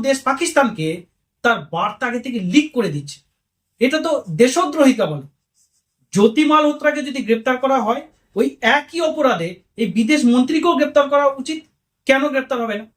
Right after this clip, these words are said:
কারণ পাকিস্তানকে কেন জানানো হলো এটা গোপন, এটা সেনাদের সিক্রেট কোড। কখন আক্রমণ হবে, কিভাবে হবে, সেনা জানায় না। আক্রমণ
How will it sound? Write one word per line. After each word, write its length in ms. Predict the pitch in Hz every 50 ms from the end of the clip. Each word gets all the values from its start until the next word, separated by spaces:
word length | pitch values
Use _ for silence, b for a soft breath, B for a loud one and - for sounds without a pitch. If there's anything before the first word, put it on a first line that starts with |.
| _ _ _ _ _ _ _
কারণ 240 | 180 196 214 254 294 294 285 -
পাকিস্তানকে 600 | 190 185 - 294 277 - - 285 285 277 262 302 302 294 - _ -
কেন 180 | 247 220 226 247 269 233 196 - - - _ _ _ 175 160 151 147
জানানো 280 | 208 208 226 240 254 254 233
হলো 100 | 240 254 254
এটা 140 | 254 254 220 214
গোপন, 300 | 302 311 330 349 - 208 147 139 - _ _ _ _ _ _ _ _ 185
এটা 200 | 202 190 277 269
সেনাদের 480 | 269 - - 226 240 269 269 294 294 277 - -
সিক্রেট 520 | 294 277 - _ _ 302 311 311 311 311 311 - -
কোড। 320 | 285 294 302 302 302 262 - - _ _ _ _ _ _ _ _ _ _ _ _ 247
কখন 320 | 262 262 262 285 311 311 302 277
আক্রমণ 340 | - - - 294 294 294 302 294
হবে, 120 | 294 294 302 285 - -
কিভাবে 320 | 262 285 277 285 277 302
হবে, 200 | 277 269 285 294 294 294 - _ - -
সেনা 220 | - 269 262 269 269 254
জানায় 240 | 247 247 254 254 247 240
না। 60 | 233 190 156 143 - _ _ _ _ _
আক্রমণ 560 | 175 190 220 226 - - 269 277 247 277 277